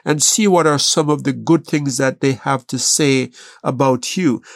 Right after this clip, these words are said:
And then the fourth point is to let go of your negative view of people and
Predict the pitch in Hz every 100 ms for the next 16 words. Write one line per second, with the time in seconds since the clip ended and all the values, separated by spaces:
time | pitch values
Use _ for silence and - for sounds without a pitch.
0 | - 156 185 160 151 - 240 254 - -
1 | 214 160 147 139 - 156 - - 170 151
2 | 143 - - - 156 190 233 220 151 185
3 | 185 - 160 - 160 143 135 139 160 175
4 | 180 - 160 123 139 160 165 - 135 -
5 | _ - 185 170 - 143 - 143 139